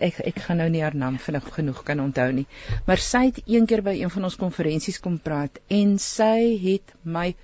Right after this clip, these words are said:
kop geskuif rondom die definisie van gesin.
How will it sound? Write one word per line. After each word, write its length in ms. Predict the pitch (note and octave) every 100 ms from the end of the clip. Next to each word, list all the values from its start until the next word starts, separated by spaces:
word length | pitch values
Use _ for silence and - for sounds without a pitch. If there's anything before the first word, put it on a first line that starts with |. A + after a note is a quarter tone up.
| - _ _
kop 260 | D#4 D4+ -
geskuif 840 | - A#3 - D3+ D#2+ C2+ - - - - _ _ - - -
rondom 520 | F3+ F3+ F#3 F#3 G#3 F#3+
die 120 | F3
definisie 640 | F3+ - F3+ D3+ D#3+ -
van 200 | - F3+
gesin. 540 | - E3+ - D#3+ A2